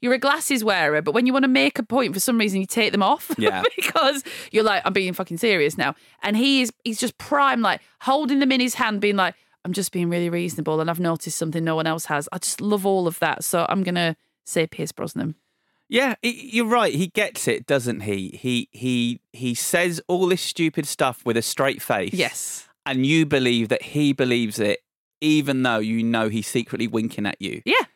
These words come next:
Speaker 2: That's quite clever.
Speaker 1: And that's quite, um,
Speaker 2: Yeah.
Speaker 1: uh, addictive. Like, that's what he does.
Speaker 2: Yeah.
Speaker 1: That's why he's such a good Bond.
Speaker 2: Yeah.
Speaker 1: 'Cause all of Bond is, I mean, m-, maybe not so much later, but it's, it's supremely ridiculous.
Speaker 2: Yes, yes.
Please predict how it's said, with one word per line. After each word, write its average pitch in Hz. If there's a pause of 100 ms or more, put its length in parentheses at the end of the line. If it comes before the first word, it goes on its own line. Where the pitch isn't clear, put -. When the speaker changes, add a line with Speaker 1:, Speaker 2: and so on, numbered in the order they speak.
(120)
Speaker 2:
That's 202
quite -
clever. -
Speaker 1:
And 294
that's 381
quite, 359
um, 262
Speaker 2:
Yeah. 135 (260)
Speaker 1:
uh, 247
addictive. 233
Like, 196
that's 427
what 392
he 302
does. 185
Speaker 2:
Yeah. 139
Speaker 1:
That's 311
why 453
he's 359
such -
a 294
good 240
Bond. 175 (180)
Speaker 2:
Yeah. 123 (220)
Speaker 1:
'Cause -
all 294
of 233
Bond 170
is, 180 (240)
I -
mean, 180
m-, -
maybe 202
not 151
so -
much 175
later, -
but 185
it's, 202
it's 220
supremely 226
ridiculous. 170
Speaker 2:
Yes, - (160)
yes. -